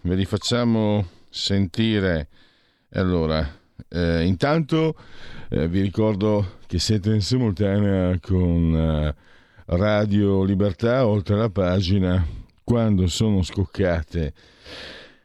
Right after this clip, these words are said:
le dieci e quaranta del mattino, insieme a Mattia, saldamente sulla tolla di comando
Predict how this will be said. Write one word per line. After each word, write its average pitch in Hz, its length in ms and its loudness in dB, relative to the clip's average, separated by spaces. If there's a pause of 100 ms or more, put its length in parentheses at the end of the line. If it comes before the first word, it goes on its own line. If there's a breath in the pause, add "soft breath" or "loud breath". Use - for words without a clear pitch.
le 117 540 2
dieci 147 480 0
e 135 80 2
quaranta 131 600 0
del 120 160 2
mattino, 101 840 0 (640 loud breath)
insieme 131 920 0 (480 loud breath)
a 104 360 -2 (360 loud breath)
Mattia, 107 840 -2 (1000)
saldamente 87 640 -2
sulla 85 240 -2
tolla 87 220 0
di 87 100 0
comando 85 760 0